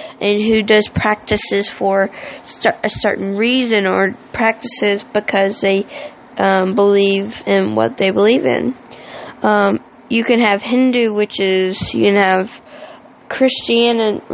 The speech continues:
witches or angels, but, uh, most people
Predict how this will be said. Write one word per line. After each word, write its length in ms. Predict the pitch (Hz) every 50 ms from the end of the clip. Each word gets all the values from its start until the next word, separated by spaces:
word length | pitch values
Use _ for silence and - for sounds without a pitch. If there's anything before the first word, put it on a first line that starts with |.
| 110 - - - -
witches 720 | 208 208 208 - - 196 190 185 185 185 185 185 - -
or 200 | - 190 185 - -
angels, 840 | 202 233 240 247 233 214 214 196 190 185 185 185 190 - - - - _ _ - - - - - - - - - - - -
but, 400 | 226 220 214 208 208 - - -
uh, 500 | 214 208 202 196 190 190 214 214 220 233 262 - - - - - - - - - - - - - -
most 380 | 220 226 226 233 254 254 -
people 600 | - 233 214 214 - 208 208 202 208 202 - -